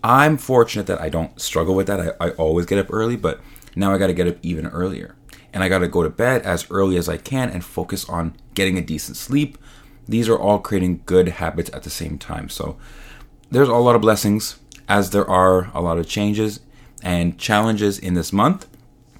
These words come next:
But I just wanted to quickly talk to you guys about what I'm going through, because, yeah, I gotta kind of slow down on some things, like this podcast, for example. I don't know if I wanna make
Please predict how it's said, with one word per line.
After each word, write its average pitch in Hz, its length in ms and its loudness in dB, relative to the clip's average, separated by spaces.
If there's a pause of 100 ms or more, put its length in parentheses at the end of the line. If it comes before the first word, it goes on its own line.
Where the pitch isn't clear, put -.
(280)
But 147 160 2
I 131 100 -2
just 147 200 -4
wanted 123 380 -2
to - 60 -20 (120)
quickly 123 280 -2
talk 90 280 2
to - 80 -12
you 87 60 0
guys 82 120 -4
about 78 360 -4 (180)
what 90 180 0
I'm 87 140 0
going 85 260 -2
through, 85 340 -4 (400)
because, 90 580 -2 (800)
yeah, 139 220 -2
I 110 80 -2
gotta 123 200 -2
kind 120 200 -2
of 107 120 0
slow 101 300 0
down 90 200 2
on 82 100 -4
some 82 140 -6
things, 73 320 -12
like 78 260 -6 (220)
this 92 160 -4
podcast, 90 500 0
for 82 80 -6
example. 78 480 -6 (440)
I - 120 -6
don't 160 140 2
know 156 120 4
if 151 120 -2
I 156 40 2
wanna 156 240 4
make 151 340 0